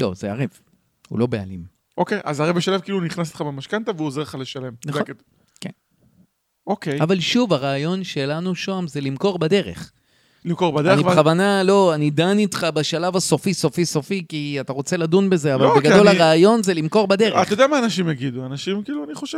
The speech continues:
Speaker 2: כמו משקיע, הוא, הוא דואג, ואם משהו ישתבש בדרך, הוא רוצה לראות שיש לו מספיק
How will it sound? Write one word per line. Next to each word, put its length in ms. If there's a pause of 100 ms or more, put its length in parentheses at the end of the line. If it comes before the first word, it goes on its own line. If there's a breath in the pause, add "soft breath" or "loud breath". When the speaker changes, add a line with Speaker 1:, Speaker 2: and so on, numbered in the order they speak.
Speaker 2:
כמו 180 (520)
משקיע, 300
הוא, 260 (320 soft breath)
הוא 120
דואג, 240
ואם 220
משהו 360
ישתבש 360
בדרך, 480
הוא 140
רוצה 240
לראות 260
שיש 260
לו 100
מספיק 420